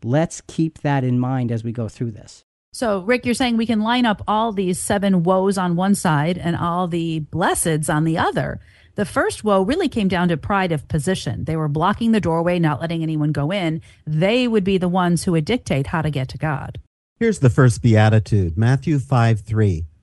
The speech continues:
Speaker 3: "Blessed are the poor in spirit, for theirs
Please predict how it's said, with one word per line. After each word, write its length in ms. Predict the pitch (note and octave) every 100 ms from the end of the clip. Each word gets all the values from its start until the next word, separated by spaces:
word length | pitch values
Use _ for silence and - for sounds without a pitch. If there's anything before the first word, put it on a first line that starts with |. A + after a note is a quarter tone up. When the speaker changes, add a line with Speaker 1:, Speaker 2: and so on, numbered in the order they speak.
| -
Speaker 3:
"Blessed 500 | D#3 G#3 A3 G#3 F#3+
are 200 | A#2 C3+
the 160 | A#2+ A2 - -
poor 280 | G3 F#3+ D#3+
in 140 | G#2+
spirit, 560 | G2+ - E3 D3+ F2+ D#2+ _ _
for 200 | - E3
theirs 760 | D3 B2+ D3 E3+ C3 G2 F2